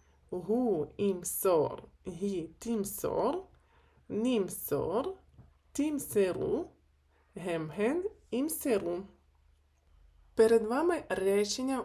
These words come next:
у майбутньому часі. з відповідними дієсловами, які прописані тут в формі інфінітиву, а також із завданням. Завдання змінити речення відповідно до, <clears throat>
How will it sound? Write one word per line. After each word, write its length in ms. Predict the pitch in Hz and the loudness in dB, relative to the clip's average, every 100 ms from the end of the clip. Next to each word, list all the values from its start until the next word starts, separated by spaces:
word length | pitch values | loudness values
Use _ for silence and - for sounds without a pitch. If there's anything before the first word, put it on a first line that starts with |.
| - | -2
у 200 | 254 302 | 0 2
майбутньому 840 | 254 202 170 175 214 208 208 190 185 | 2 2 0 2 2 2 -2 -2 -4
часі. 500 | - 151 - - - - - - - - - - - - | -6 -4 -6 -8 -12 -14 -20 -20 -20 -20 -20 -20 -20 -16
з 320 | 262 220 349 392 | -6 0 0 -2
відповідними 760 | 196 214 208 202 240 233 214 196 | -6 -4 2 2 2 2 2 2
дієсловами, 880 | 196 185 180 165 165 160 175 233 262 | 2 -2 -2 -4 -2 0 0 0 -2
які 220 | 202 196 | -4 -6
прописані 680 | - 170 175 170 156 160 | -8 -6 -6 -6 -6 -8
тут 320 | 160 185 175 170 | -4 -4 -4 -8
в 320 | 170 190 170 - - - - | 0 0 0 -8 -20 -20 -20
формі 400 | - 196 170 170 - | 0 2 2 -2 -4
інфінітиву, 880 | 208 202 180 175 - 151 151 247 381 - _ _ _ _ _ _ - | -4 -2 -4 -4 -6 -6 -2 -4 -4 -12 _ _ _ _ _ _ -16
а 120 | - 220 | -8 -2
також 440 | 311 403 302 - | 0 0 -2 -2
із 200 | - 277 | -4 -2
завданням. 640 | 233 226 185 165 160 156 185 - - - - | 0 0 0 -2 -2 -6 -10 -14 -20 -20 -6
Завдання 640 | 180 175 180 262 330 226 | -4 0 2 2 2 0
змінити 760 | 202 196 214 254 254 185 170 156 | 2 2 2 2 2 0 0 -4
речення 480 | 160 196 269 294 277 | -4 -4 -4 -4 -2
відповідно 600 | 214 - 196 269 269 214 | -4 -2 -2 -2 -2 -2
до, 220 | - - - | -4 -14 -16
<clears throat> 100 | - | -2